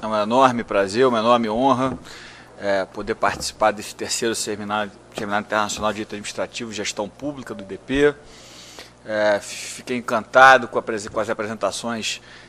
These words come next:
que, com o painel que, que nos antecedeu. Quer dizer, muito bom, é, pra nós, e eu especi-, especialmente que tenho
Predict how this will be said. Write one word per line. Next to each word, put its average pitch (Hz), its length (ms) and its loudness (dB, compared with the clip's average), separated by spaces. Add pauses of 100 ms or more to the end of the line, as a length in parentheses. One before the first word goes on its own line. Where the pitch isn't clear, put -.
(140)
que, 104 400 -12
com 113 80 -14
o 107 40 -14
painel 107 420 0
que, 104 240 -12
que 98 140 -18
nos 107 160 -12
antecedeu. 107 840 -4
Quer 113 80 -16
dizer, 104 220 -6
muito 120 280 -6
bom, 117 360 2 (480)
é, 101 80 -14
pra 117 240 8
nós, 120 520 8
e 113 100 -6
eu 117 60 -2
especi-, 113 540 -6
especialmente 117 800 -2
que 113 80 -10
tenho 113 360 -2